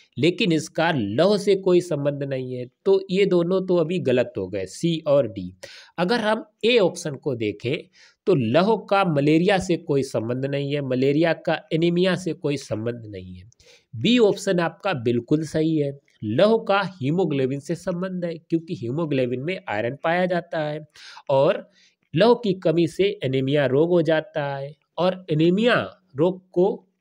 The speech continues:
उपचार के लिए आंवला का प्रयोग करते हैं, जिसमें आयरन पाया जाता है। आंवला खाते हैं, ठीक है, पालक खाते हैं,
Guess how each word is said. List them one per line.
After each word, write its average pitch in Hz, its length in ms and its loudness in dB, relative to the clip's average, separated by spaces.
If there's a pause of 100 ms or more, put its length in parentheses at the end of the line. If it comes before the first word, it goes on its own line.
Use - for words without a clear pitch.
(1080)
उपचार 220 400 0
के 156 200 -4
लिए 113 280 -4 (140)
आंवला 151 340 0 (360)
का 139 100 -2
प्रयोग 120 340 -6
करते - 280 -6
हैं, 165 220 -2
जिसमें 185 520 -6
आयरन 120 380 -4 (480)
पाया 196 200 2
जाता 107 340 -4
है। 101 200 -8
आंवला 165 320 -2
खाते - 360 -16
हैं, 87 180 -16 (380)
ठीक 247 140 -6
है, 160 80 0
पालक 175 420 0
खाते 110 320 -8
हैं, 92 240 -10